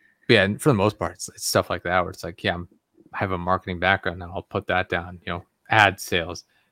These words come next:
Google ads, Facebook ads, like, stuff like that that's actually relevant. And it is vital to, especially smaller businesses, to help them grow.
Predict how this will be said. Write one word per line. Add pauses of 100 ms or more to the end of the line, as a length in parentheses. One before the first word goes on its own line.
Google
ads,
Facebook
ads,
like,
stuff
like
that
that's
actually
relevant. (720)
And (920)
it
is
vital
to,
especially (100)
smaller
businesses, (720)
to
help
them
grow.